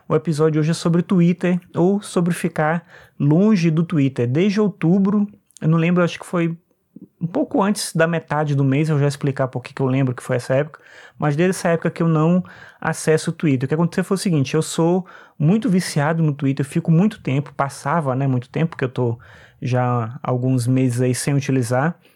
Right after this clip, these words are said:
e aí um dia eu tava em casa mexendo no Twitter, meu filho tava falando comigo, eu tava mexendo no celular. E ele falou, "Ah, você usa muito isso, eu duvido você conseguir parar." Eu falei, "Ah, se eu quisesse parar um tempo eu conseguia." Ele me desafiou então a ficar até o dia trinta e um de dezembro sem utilizar o Twitter, e desde então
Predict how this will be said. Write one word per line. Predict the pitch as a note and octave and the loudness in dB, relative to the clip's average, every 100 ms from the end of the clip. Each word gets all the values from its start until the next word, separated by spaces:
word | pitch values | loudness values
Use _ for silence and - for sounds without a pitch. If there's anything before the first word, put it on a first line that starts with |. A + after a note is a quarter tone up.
| _ - | _ 0
e | |
aí | D3+ | 2
um | E3+ | 2
dia | F3 | 2
eu | |
tava | E3+ D#3+ | 0 0
em | E3 | 0
casa | D#3+ E3 F3 | 0 0 0
mexendo | E3 C#3 D3+ D3 | 0 0 0 0
no | D3 | 0
Twitter, | C#3+ D3 D3+ | 0 0 0
meu | D#3 D3 | 0 0
filho | - D3 | 0 -2
tava | C#3+ C#3 | 0 0
falando | - C#3+ C#3 | 0 -2 0
comigo, | D3+ D3 | 0 2
eu | D#3+ | 2
tava | F3 D#3 E3 E3 | 0 0 0 -4
mexendo | - D#3+ - D#3+ | -2 -2 0 0
no | D#3+ | 0
celular. | E3+ F3 C3+ A2 - - - - - | 2 2 2 -2 -10 -20 -20 -12 -4
E | |
ele | D#3 | -2
falou, | - E3+ | -2 -4
"Ah, | |
você | F3+ - | -4 0
usa | F3+ F3+ | 2 4
muito | F3 F3 F3+ C#3+ | 4 4 2 2
isso, | D3 - C3 | 0 -2 0
eu | |
duvido | D#3+ D#3+ E3+ | 0 2 0
você | D3+ D#3 | -2 -4
conseguir | C#3 - C#3+ | -4 -2 0
parar." | C#3+ C3+ A2+ G#2+ - _ | 0 0 0 -2 -8 _
Eu | - | -8
falei, | C#3+ A3+ D4 | -4 -2 -2
"Ah, | |
se | - | -2
eu | F3 | -4
quisesse | G3 E3 E3 G3 F3+ | 0 0 0 -2 -2
parar | - F3 | -2 0
um | F3 | 0
tempo | F3 F3 | 0 -2
eu | - | -2
conseguia." | F#3 F3 F3+ D3+ | -2 0 0 2
Ele | C#3+ E3 E3+ - | 2 0 -4 -2
me | D#3+ | 2
desafiou | F3 D#3+ E3 - E3 | 2 2 0 0 0
então | D3 C#3+ D#3 E3+ - - - - | 2 0 0 -4 -10 -20 -18 -6
a | C#3 | -6
ficar | - D#3 D3+ C#3 D3+ E3+ - _ | -4 -4 0 0 0 -6 -16 _
até | - B2+ D#3 | -6 -4 0
o | D#3 | 0
dia | D3 E3 | 2 0
trinta | - F3+ A#3 A3 | 0 0 0 0
e | |
um | F#3 | 0
de | F#3 | 2
dezembro | E3 D#3+ C#3 D3+ D#3+ | 2 2 2 0 0
sem | E3 - | -2 -2
utilizar | E3+ F3+ F#3+ F3+ D#3 | -2 0 0 2 0
o | |
Twitter, | D3+ D3+ E3+ F#3+ | 0 0 0 2
e | |
desde | E3 F#3 G3 | 2 2 2
então | G3 F3 E3 F#3+ | 0 2 2 0